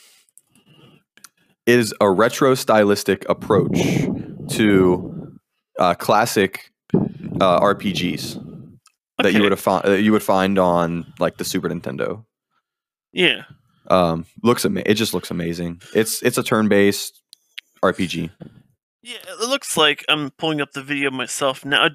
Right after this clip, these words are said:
Speaker 2: feels like one of those, um, Wild Arms games, I think is what they're called.
Speaker 1: Yeah,
Speaker 2: Kinda
Speaker 1: yeah, it look, yeah, exactly.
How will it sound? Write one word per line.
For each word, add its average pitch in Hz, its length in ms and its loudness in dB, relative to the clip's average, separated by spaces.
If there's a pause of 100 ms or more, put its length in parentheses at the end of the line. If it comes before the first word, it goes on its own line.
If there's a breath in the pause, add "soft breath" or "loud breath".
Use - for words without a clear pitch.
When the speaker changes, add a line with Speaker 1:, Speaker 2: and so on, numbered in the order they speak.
Speaker 2:
feels 160 680 -2
like 135 240 -8
one 143 160 -4
of 135 80 -2
those, 131 340 -4
um, 120 400 -8 (1900)
Wild 156 300 4
Arms 127 320 -6
games, 120 400 -6
I 120 60 -12
think 131 280 -8
is 127 120 -14
what 123 100 -16
they're 117 120 -12
called. 147 200 0
Speaker 1:
Yeah, 87 160 2
Speaker 2:
Kinda 135 240 0
Speaker 1:
yeah, 98 300 0
it 107 80 -2
look, 113 180 2
yeah, 107 220 4
exactly. 92 520 0